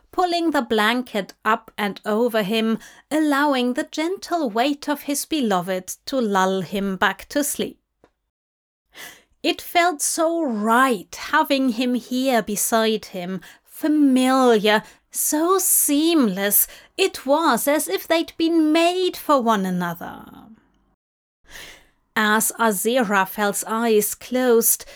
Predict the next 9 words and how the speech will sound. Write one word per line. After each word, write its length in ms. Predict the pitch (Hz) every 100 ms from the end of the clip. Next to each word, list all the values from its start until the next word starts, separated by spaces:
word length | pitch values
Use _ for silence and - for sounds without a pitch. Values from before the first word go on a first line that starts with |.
| -
he 180 | - 370
felt 460 | 359 - 285 392 415
a 80 | 320
sense 560 | - - 262 220 -
of 220 | 277 - - -
utter 520 | 302 339 - 349 349 -
peace 560 | - 254 - - -
that 200 | - 269
he'd 300 | - 285 285